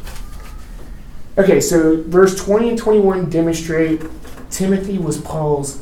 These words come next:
equal soul. Timothy was Paul's equal soul.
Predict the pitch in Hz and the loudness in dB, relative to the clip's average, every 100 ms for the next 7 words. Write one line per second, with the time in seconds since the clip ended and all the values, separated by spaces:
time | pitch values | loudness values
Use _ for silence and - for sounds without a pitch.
0 | 151 151 147 139 139 135 131 - - - | -8 -8 -8 -8 -8 -10 -12 -14 -14 -12
1 | 123 120 120 117 - - - - - - | -10 -10 -10 -14 -14 -14 -14 -14 -12 -12
2 | - - - - - - - 196 196 196 | -12 -16 -16 -18 -18 -14 -4 -4 -2 -4
3 | 160 - 156 139 - 175 190 - 196 185 | -4 -4 -4 -4 -6 -4 -4 -2 -2 -2
4 | - - 170 127 120 | -4 -6 -4 -4 -8